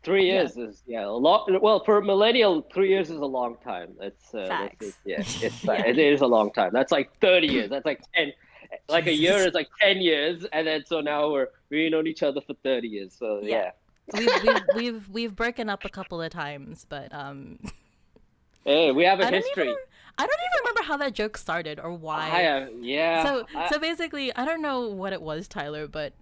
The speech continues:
Speaker 3: Mm.
Speaker 2: we just, there was a joke that we had, and in the end, the joke was, "And this is why we broke up." So anytime he does something
Speaker 1: <laughs>
Speaker 2: slightly annoying or si-, something weird, I'm just like, "And this is why we broke up."
Speaker 1: Which was all the
Speaker 3: Oh, yeah.
Speaker 1: time. So we've broken up at least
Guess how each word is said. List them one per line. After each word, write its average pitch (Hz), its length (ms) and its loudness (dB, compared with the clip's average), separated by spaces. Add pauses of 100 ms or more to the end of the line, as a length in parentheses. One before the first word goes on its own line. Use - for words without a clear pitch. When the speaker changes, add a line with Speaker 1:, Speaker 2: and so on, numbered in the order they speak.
(120)
Speaker 3:
Mm. 240 160 -12
Speaker 2:
we 214 140 -4
just, 233 280 -10
there 233 120 -2
was 247 140 -2
a 254 120 -2
joke 180 340 -8
that 220 180 -6
we 226 120 -6
had, 233 420 -8 (100)
and 208 140 -2
in 214 220 -4
the 233 160 -4
end, 185 360 -6 (200)
the 185 160 -8
joke 175 320 -6
was, 165 380 -8 (100)
"And 175 160 -4
this 175 160 -8
is 170 140 -8
why 147 220 -8
we 156 120 -10
broke 147 300 -10
up." - 180 -8
So - 120 -10
anytime 254 400 -4
he 349 60 0
does 254 180 -4
something 190 360 -4
Speaker 1:
<laughs> - 120 -6
Speaker 2:
slightly 175 360 -4
annoying 165 340 -10
or 170 80 -6
si-, 165 280 -10
something 170 400 -10
weird, 175 360 -8 (400)
I'm 214 80 -6
just 220 140 -6
like, 240 180 -8
"And 226 100 -8
this 277 180 -10
is 277 120 -8
why 196 260 -4
we 214 140 -4
broke 170 300 -12
up." - 200 -12 (640)
Speaker 1:
Which 233 240 4
was 277 140 6
all 220 240 6
the 320 100 6
Speaker 3:
Oh, 339 40 6
yeah. 277 120 0
Speaker 1:
time. 117 140 0 (240)
So 160 240 2 (280)
we've 254 280 -2
broken 196 340 2
up 190 220 4
at - 160 -6
least 208 480 -2